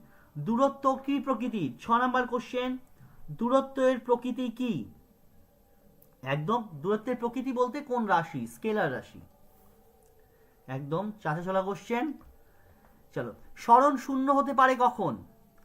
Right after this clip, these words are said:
একদম, স্মরণ কখন শূন্য হতে পারে? একদম, দেখো, স্মরণ কি বলছে, তুমি ধরো এ স্থানে রয়েছো, তুমি বি স্থানে যাচ্ছ, তার মানে তুমি এটা ধরো তোমার টেন কিমি রয়েছে, তো তোমার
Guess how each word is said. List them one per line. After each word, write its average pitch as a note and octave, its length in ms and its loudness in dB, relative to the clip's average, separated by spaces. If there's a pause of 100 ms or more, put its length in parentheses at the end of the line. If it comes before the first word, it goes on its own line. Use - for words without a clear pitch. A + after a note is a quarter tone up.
(640)
একদম, D#3+ 460 0
স্মরণ C4 600 2
কখন B3 460 -2
শূন্য A#3 360 -2
হতে A3+ 280 0
পারে? G3 320 0 (840)
একদম, C#3 340 -2 (380)
দেখো, B3+ 240 2
স্মরণ B3+ 420 0 (220)
কি C4+ 100 -2
বলছে, A3 380 -2
তুমি A#3+ 300 -4
ধরো A#3+ 220 2
এ B3 360 -4
স্থানে B3 420 -2
রয়েছো, A#3+ 360 0
তুমি C4 220 -2
বি A#3 240 -6
স্থানে A#3+ 380 -2
যাচ্ছ, - 360 -2 (600)
তার A#3 200 8
মানে C4+ 140 2
তুমি C4 240 -4
এটা A#3+ 260 0
ধরো B3+ 240 0
তোমার B3 280 0 (140)
টেন A#3 240 -2
কিমি G#3+ 360 -4 (1500)
রয়েছে, D#3 200 0
তো - 160 0
তোমার B3+ 260 0